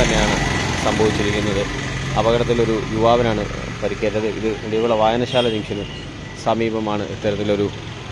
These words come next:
അപകടം നട-, നടന്നത്. ഇവിടെ ഒരു കയറ്റമാണ്. ഈ കയറ്റത്ത് വെച്ചാണ്, ആ, സ്വകാര്യ ബസ്സും അതുപോലെ തന്നെ ബൈക്കും തമ്മിൽ കൂട്ടിയിടിച്ച്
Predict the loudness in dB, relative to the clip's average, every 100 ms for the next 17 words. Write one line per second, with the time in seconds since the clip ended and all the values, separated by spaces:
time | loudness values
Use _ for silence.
0 | -8 0 2 4 4 2 0 0 0 0
1 | 2 2 2 4 4 4 4 4 6 4
2 | 4 2 0 4 4 4 2 2 2 0
3 | 0 -4 -10 -10 -10 -10 -2 4 6 4
4 | 4 6 8 8 6 4 0 -2 0 4
5 | 4 4 4 4 4 4 2 2 2 2
6 | 2 2 4